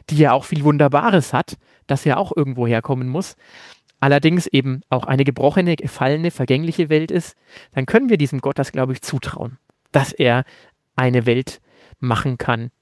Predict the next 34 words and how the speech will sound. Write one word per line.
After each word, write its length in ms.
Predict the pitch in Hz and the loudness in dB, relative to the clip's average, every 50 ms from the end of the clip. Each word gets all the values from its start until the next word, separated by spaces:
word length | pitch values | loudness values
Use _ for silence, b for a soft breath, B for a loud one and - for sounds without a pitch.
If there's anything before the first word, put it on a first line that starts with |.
| _ _ _ _ - - | _ _ _ _ -2 -2
die 100 | 135 131 | 0 2
noch 180 | 135 127 - | 0 -2 -2
besser 320 | - 123 113 - - - - | -4 -4 -4 -4 -4 -6 -6
ist. 320 | 120 110 - - - _ _ _ _ _ _ _ _ _ _ _ _ _ _ _ _ _ _ _ _ _ _ _ _ _ _ B B B B B B | -8 -10 -12 -16 -20 _ _ _ _ _ _ _ _ _ _ _ _ _ _ _ _ _ _ _ _ _ _ _ _ _ _ B B B B B B
Und 120 | B 165 - | B 0 2
auch 80 | - | 4
den 160 | 214 202 185 | 4 2 2
Tod 360 | - - 185 147 - - - _ _ _ - | 4 4 4 4 4 0 -6 _ _ _ -6
hat 160 | - 135 - | -4 -2 0
er 60 | 127 | 0
dann 140 | - 117 120 | 0 0 -2
überwunden. 640 | 120 113 123 110 120 143 170 196 - 208 214 240 - _ b b b b b b b b - | 0 0 0 2 2 0 0 0 -2 -4 -4 -4 -6 _ b b b b b b b b 0
Jesus 300 | 139 143 143 165 - - | 0 2 2 2 -2 -2
Christus 640 | - - 143 - - - 101 - - - - - _ _ _ _ - | -2 -2 -2 -2 0 -10 -10 -10 -10 -16 -18 -20 _ _ _ _ -2
ist 200 | 143 - - 143 | -2 0 2 2
der 80 | 131 | 2
Beweis 340 | 135 123 127 117 131 135 - | 2 2 0 0 0 0 0
dafür. 460 | - 110 - - - - 101 113 117 _ _ B B B B B B B - | -2 -4 -4 -4 -10 -12 -12 -12 -12 _ _ B B B B B B B 2
Er, 180 | 139 143 165 | 4 4 6
dessen 240 | 170 165 143 - 139 | 4 2 0 0 -4
Grab 320 | - - 131 110 107 - 123 | -4 -2 0 0 0 0 2
leer 280 | 113 117 117 113 151 | 2 4 4 4 4
ist, 340 | 185 220 214 - - - _ _ _ _ _ _ _ | 0 0 -2 -4 -12 -18 _ _ _ _ _ _ _
auch 180 | - 117 117 - | -6 -6 -6 -4
die 120 | - 139 | -4 -4
Grabeskirche 580 | 123 - 127 131 180 196 175 - - 151 147 151 | -2 0 0 0 0 0 -2 -2 -4 -2 -2 -2
in 60 | 139 | -2
Jerusalem, 540 | 131 131 156 170 196 180 175 185 220 233 233 _ b b b b b b b b b b b | 0 -2 0 0 0 2 2 2 0 0 -4 _ b b b b b b b b b b b
ist 160 | 156 - - | -6 -4 -2
auf 140 | 160 127 131 | -4 -2 -2
einem 180 | 127 127 123 117 | -2 -2 -2 -2
Grab 300 | - 113 104 107 - - | -2 -2 -2 -2 -4 -6
gebaut, 400 | - - 139 123 165 175 - - | -4 -2 0 -2 -2 -4 -6 -2
das 280 | - 156 - - - _ | -4 -2 -2 -4 -12 _